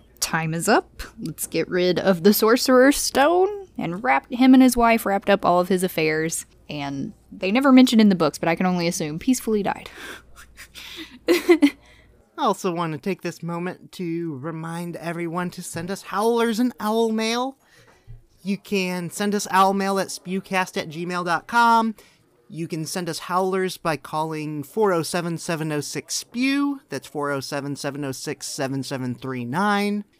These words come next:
Speaker 2: You can also click the link in the description to record one, or visit our new website at spewpod dot U K.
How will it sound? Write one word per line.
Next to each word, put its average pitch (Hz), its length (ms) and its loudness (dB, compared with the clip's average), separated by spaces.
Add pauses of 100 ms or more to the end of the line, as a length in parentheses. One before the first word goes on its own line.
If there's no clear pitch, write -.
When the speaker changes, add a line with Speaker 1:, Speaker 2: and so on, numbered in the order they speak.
Speaker 2:
You 147 140 -6
can 147 220 -6
also 151 440 -6
click - 340 -14
the 131 100 -8
link 160 280 -4
in 156 100 -2
the 135 60 -2
description 233 800 -6
to 226 80 -8
record 226 480 -4
one, 226 360 -4 (420)
or 233 300 4
visit 208 360 -4
our 226 100 -2
new 214 320 -6
website 208 580 -4
at 175 100 -8
spewpod 202 680 -4
dot 208 240 0
U 202 200 -6
K. 120 440 -10